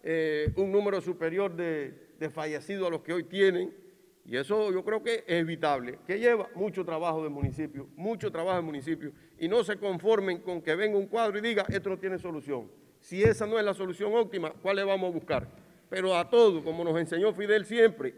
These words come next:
hay que buscarle una alternativa de solución al problema para poder en el, en el menor tiempo nosotros salir de las complejidades que tiene hoy el municipio.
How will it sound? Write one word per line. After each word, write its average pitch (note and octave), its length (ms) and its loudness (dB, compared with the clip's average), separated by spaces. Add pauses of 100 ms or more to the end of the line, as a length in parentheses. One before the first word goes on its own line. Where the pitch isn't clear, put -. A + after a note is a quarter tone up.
hay F#3+ 160 0
que G3 100 -6
buscarle F#3+ 400 2
una F3+ 120 0
alternativa E3 760 0 (560)
de C3+ 140 0
solución D3 500 -2
al F#3+ 100 0
problema F#3+ 400 0
para D3 220 -2
poder C3 300 0
en F3 180 0
el, C3 300 -4 (520)
en D#3+ 220 0
el D#3 100 0
menor E3+ 340 0
tiempo A3 380 4
nosotros D#3+ 380 -2
salir F#3 280 -2
de E3+ 120 -2
las C#3+ 140 -4
complejidades C#3 680 -2
que C#3+ 120 -6
tiene D#3 460 -2 (500)
hoy E3 220 2
el D3+ 100 0
municipio. B2 520 -6